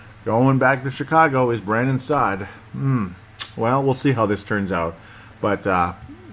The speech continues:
lots of Chicago Blackhawk players like the Patrick Sharps and such were on, <laughs> were on their way out the past couple of years. But now they bring back Brandon Saad.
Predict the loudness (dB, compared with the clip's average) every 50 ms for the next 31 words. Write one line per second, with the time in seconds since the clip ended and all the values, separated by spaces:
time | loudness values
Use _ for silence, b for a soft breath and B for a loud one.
0 | -20 -20 -16 -16 -14 -8 -4 -2 -2 -2 0 -2 -4 -4 -8 -14 -12 -12 -8 -4
1 | -2 -2 -2 0 0 0 0 0 0 -2 -4 -4 -2 0 2 2 2 0 -2 -4
2 | -4 -4 -6 -4 -2 -2 -2 -2 -2 -6 -4 -2 0 0 0 0 -2 -6 -12 -8
3 | -6 -4 -4 -4 -4 -6 -8 -6 -4 -4 -6 -6 -4 -4 -4 -2 -2 -2 -2 0
4 | 0 0 2 2 4 4 4 2 2 0 -2 -4 -4 -4 -4 -4 -4 -6 -6 -4
5 | -4 -4 -4 -2 -4 -4 -4 -8 B B B B B B B B B -10 -6 -6
6 | -2 -2 0 0 -2 -2 -6 -8 -6 -6 -4 -2 -2 -2 -2 -2 -2 -2 -2 -2
7 | -4 -8 -10 -8 -8 -6 -6 -6 -6 -8 -8 -8 -6 -4 -4 -4 -6 -8